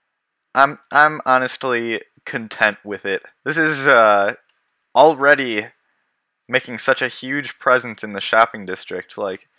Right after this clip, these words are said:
this is by far the biggest building that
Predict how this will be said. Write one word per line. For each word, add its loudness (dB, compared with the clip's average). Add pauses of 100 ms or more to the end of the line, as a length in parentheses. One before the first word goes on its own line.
(400)
this -12
is -10 (1080)
by 10
far 4
the -6
biggest -12
building -12
that -4